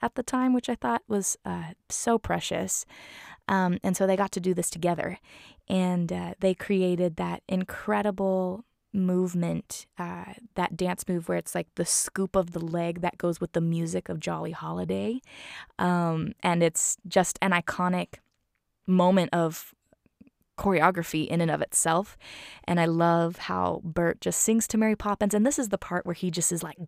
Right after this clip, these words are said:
gushing all over her and all about her. He is a big fan, and he wants everyone in this chalk pavement world to know it.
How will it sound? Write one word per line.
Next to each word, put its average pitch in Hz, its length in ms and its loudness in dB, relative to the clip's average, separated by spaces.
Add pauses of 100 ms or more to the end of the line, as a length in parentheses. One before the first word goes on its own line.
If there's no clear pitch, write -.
gushing 165 600 -6
all 180 220 -4
over 170 300 -4
her - 280 -4 (480)
and 175 280 4
all 196 240 8
about 190 440 2
her. 190 200 4
He 196 440 4
is 170 160 2
a 165 100 0
big 190 440 -2
fan, 180 460 0
and 165 160 -2
he 190 220 2
wants 175 600 0 (140)
everyone 165 640 -2
in 170 220 2
this 165 240 -2
chalk - 320 -6
pavement 170 440 -6
world - 280 -8
to - 120 -8
know - 220 -4
it. - 200 -10